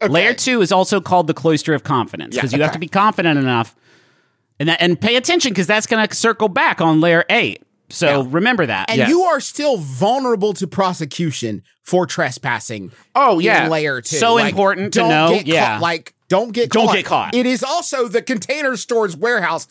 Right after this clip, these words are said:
Speaker 1: and
Speaker 3: Yes.
Speaker 1: people are trying to conduct business.
Speaker 3: That is,
Speaker 2: Right.
Speaker 3: both things can be true at the same time.
Speaker 1: Both things can be true at the same time.
Speaker 3: Room three, Buffalo Wild Wings
Speaker 2: Dry
Speaker 3: dry
Speaker 2: rub,
Speaker 3: rub.
Speaker 2: dry rub break.
Speaker 3: Yeah,
Speaker 2: Break for
Speaker 3: you're
Speaker 2: dry
Speaker 3: gonna,
Speaker 2: rub.
Speaker 3: you're gonna be able
Speaker 1: Dry
Speaker 3: to
Speaker 1: rub
Speaker 3: get
Speaker 1: is so
Speaker 3: the calorie.
Speaker 1: smart, by the way, with the
Speaker 3: Thank you.
Speaker 1: evening that they're gonna have.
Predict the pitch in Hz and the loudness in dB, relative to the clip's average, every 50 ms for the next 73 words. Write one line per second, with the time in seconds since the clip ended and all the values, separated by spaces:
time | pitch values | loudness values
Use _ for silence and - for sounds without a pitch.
0 | - - 190 151 165 151 135 320 349 320 285 247 175 - 240 240 220 202 175 - | -18 -10 -4 -2 0 2 2 2 2 2 0 -2 0 -2 -2 -2 -2 -4 -6 -8
1 | - 180 165 196 175 - 120 120 117 180 185 190 175 127 - - 62 - - - | -6 -4 -2 -2 -2 -4 -10 -8 -2 0 0 0 0 -4 -8 -14 -16 -16 -16 -16
2 | - - _ 131 135 180 220 220 220 185 - 147 156 143 127 226 262 277 - - | -18 -20 _ -4 -2 0 0 2 0 -2 -4 -6 -6 -2 0 2 2 0 0 -2
3 | 285 294 285 - - 254 247 247 226 - - 262 240 233 220 190 185 - - 214 | -2 -2 -2 -4 -6 -6 -6 -4 -6 -4 -2 0 0 0 0 -2 -6 -4 -2 -2
4 | 190 175 160 - 185 127 - 104 107 127 139 - - 143 139 139 131 - - 131 | -2 -2 -4 -6 -10 -10 -6 -6 -4 -4 -4 -4 -4 -4 -4 -4 -4 -6 -6 -6
5 | 110 104 95 - - - 131 135 143 143 123 - - - - - - 120 123 127 | -6 -6 -8 -8 -6 -2 -2 0 0 -2 -4 -6 -8 -10 -8 -8 -6 -6 -4 -4
6 | 127 127 127 - - - - - - - _ _ - 139 135 165 185 180 - - | -6 -6 -8 -10 -14 -20 -20 -20 -20 -20 _ _ -8 -2 0 0 0 0 0 2
7 | 247 226 202 170 156 151 147 _ _ _ _ _ - 143 139 - 151 151 143 143 | 2 4 4 2 0 -2 -4 _ _ _ _ _ -4 -2 -2 -2 0 0 2 2
8 | 143 139 123 120 117 113 110 113 117 120 127 113 120 120 113 107 113 113 110 95 | 2 2 2 2 2 0 0 -2 0 0 2 2 2 2 2 2 2 2 0 -2
9 | 101 - 143 135 139 139 143 139 131 110 131 113 82 - _ - - 131 143 139 | -4 -2 0 2 2 2 2 2 2 0 0 0 -2 -2 _ -12 -6 -2 0 0
10 | 156 160 120 135 147 160 160 160 156 151 143 143 - 139 131 131 113 139 135 123 | 0 0 0 0 2 2 2 2 2 0 -2 -2 -2 -2 -2 0 0 0 0 0
11 | 120 131 131 131 135 143 147 151 151 151 143 143 139 156 147 - 143 123 113 143 | 0 0 2 2 2 2 2 2 0 0 0 0 0 0 0 0 -2 -2 -2 -2
12 | 147 120 117 120 127 - 120 120 123 120 120 123 123 123 123 127 131 135 127 - | -2 -2 0 -2 -2 -2 -2 -2 -2 -2 -2 -2 -2 -2 -2 -4 -6 -8 -8 -6
13 | 120 120 117 - 120 110 - - 123 123 127 123 131 131 127 120 120 - - 123 | -6 -6 -4 -4 -4 -4 -4 -4 -4 -4 -4 -4 -4 -4 -4 -6 -8 -8 -6 -6
14 | 123 123 120 120 113 107 107 127 120 123 131 135 139 127 - - | -4 -4 -4 -6 -6 -6 -4 -4 -2 -2 -2 -4 -6 -8 -12 -16